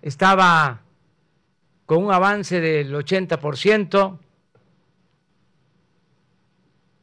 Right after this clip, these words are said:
ya se habían invertido alrededor de mil trescientos millones de pesos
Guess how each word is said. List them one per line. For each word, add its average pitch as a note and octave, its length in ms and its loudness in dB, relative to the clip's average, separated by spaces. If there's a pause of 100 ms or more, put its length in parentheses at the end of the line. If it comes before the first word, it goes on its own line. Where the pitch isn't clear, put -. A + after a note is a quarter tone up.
(140)
ya F3 260 0
se - 120 -4
habían D#3 640 0
invertido D3+ 840 -2 (2000)
alrededor D#3 500 4
de D3 260 2
mil F3 380 2
trescientos E3 840 0
millones C#3+ 500 -2
de C#3 100 -4
pesos - 680 0